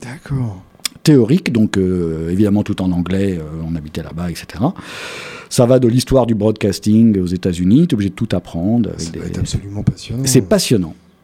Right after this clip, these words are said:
Speaker 2: Par exemple, petit quiz, est-ce que tu sais, tu sais, les call letters sur les radios,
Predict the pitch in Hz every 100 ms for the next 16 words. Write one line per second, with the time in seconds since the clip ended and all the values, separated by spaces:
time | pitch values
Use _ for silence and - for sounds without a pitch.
0 | _ _ - 87 95 92 110 101 90 123
1 | 143 92 98 98 87 120 - 117 98 85
2 | - 117 110 110 120 113 - 92 92 90
3 | 87 110 143